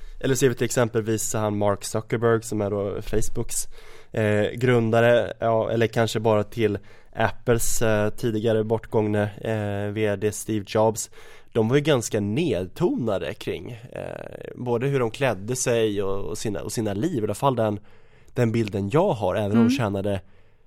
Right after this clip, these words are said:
Speaker 1: eller tjänar miljarder utav dollar.
Speaker 2: Mm, precis. Gör upp en budget som vi har pratat om mycket tidigare. Vad har jag för inkomster? Vad har jag för utgifter? För spenderar man mer än vad man har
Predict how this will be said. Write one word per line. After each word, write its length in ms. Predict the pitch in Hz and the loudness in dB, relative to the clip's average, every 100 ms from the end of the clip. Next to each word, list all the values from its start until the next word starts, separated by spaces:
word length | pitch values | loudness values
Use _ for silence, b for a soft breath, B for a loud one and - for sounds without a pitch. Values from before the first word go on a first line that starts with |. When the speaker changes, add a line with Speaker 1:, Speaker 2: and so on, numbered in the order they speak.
| - | -2
Speaker 1:
eller 160 | 110 | 0
tjänar 480 | - 131 104 107 135 | 0 0 0 2 2
miljarder 760 | 101 104 101 123 113 110 107 92 | 2 -2 -2 -2 -2 -4 -4 -6
utav 340 | 98 101 98 | -6 -8 -6
dollar. 460 | 143 170 107 50 - | -6 -6 -8 -8 -6
Speaker 2:
Mm, 340 | 208 202 202 202 | -4 -2 -4 -8
precis. 560 | - 202 - - - - _ b b | -8 -8 -8 -10 -16 -20 _ b b
Gör 240 | 190 180 - | -2 0 0
upp 240 | - - | -6 -2
en 140 | 330 320 | -2 0
budget 400 | 302 254 285 - | -2 0 -4 -2
som 160 | 240 | -4
vi 60 | 226 | -2
har 80 | 220 | -2
pratat 320 | 240 214 214 | -4 -4 -6
om 100 | 214 | -6
mycket 260 | 214 220 | -6 -10
tidigare. 520 | - 214 208 196 196 202 | -8 -6 -4 -4 -4 -4
Vad 180 | 185 180 | -2 -2
har 220 | 175 180 | 0 0
jag 160 | 233 269 | 0 -2
för 140 | - | -2
inkomster? 640 | 240 214 - 196 196 196 | 0 -2 -2 -4 -4 -4
Vad 120 | 185 180 | -4 -4
har 200 | 190 190 | -2 -2
jag 160 | 254 | -2
för 140 | - 240 | -2 -4
utgifter? 460 | 220 208 - - | -4 -8 -8 -8
För 140 | - 202 | -6 -8
spenderar 480 | - 175 175 240 | -4 -2 0 2
man 200 | 285 202 | 2 2
mer 260 | 190 185 175 | 0 -2 -4
än 120 | 185 180 | -4 -4
vad 120 | 175 | -4
man 160 | 175 185 | -4 -6
har 140 | 180 | -8